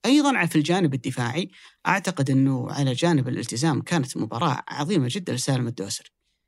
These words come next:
مالكم، ميشائيل أيضًا كان في منهم التزام، بس تحديدًا سالم،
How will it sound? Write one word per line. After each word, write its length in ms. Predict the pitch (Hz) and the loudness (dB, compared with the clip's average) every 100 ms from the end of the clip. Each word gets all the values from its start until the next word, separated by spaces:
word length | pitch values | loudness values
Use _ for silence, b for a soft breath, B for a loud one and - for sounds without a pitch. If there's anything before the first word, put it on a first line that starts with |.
| _ _ - | _ _ 2
مالكم، 460 | 151 180 170 185 - - | 4 4 0 -4 -6 -2
ميشائيل 480 | 135 - 160 156 | 0 2 2 2
أيضًا 200 | 160 151 | 2 2
كان 180 | 135 135 | 2 0
في 140 | 131 135 | 2 4
منهم 240 | 151 135 | 4 4
التزام، 340 | 131 135 165 | 2 2 4
بس 200 | - - | 2 -2
تحديدًا 640 | - 139 - 156 240 269 240 | -6 -6 -6 0 2 4 4
سالم، 520 | 139 151 135 120 127 | 2 2 0 0 -6